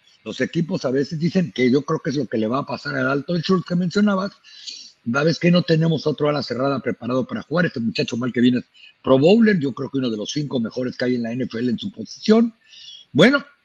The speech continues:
pues en lo que traemos a Jake Ferguson de la Universidad de Wisconsin en la segunda ronda, ni modo, hay que pagarle a este compa, pero que vaya empacando porque no se va a quedar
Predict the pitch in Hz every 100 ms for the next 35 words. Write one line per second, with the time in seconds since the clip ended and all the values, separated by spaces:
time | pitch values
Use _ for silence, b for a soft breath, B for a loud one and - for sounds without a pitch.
0 | _ - 147 151 147 160 156 165 262 247
1 | 180 185 254 - 233 220 214 180 170 160
2 | 160 156 143 202 214 156 147 - 233 202
3 | 156 139 135 123 147 202 196 160 196 226
4 | 247 254 - _ b b b b _ -
5 | 117 143 202 190 175 175 - 151 165 175
6 | 175 - 180 196 208 180 208 - 143 -
7 | 143 175 180 160 151 170 180 196 127 -
8 | 123 127 156 208 226 _ - 135 160 -
9 | 127 135 175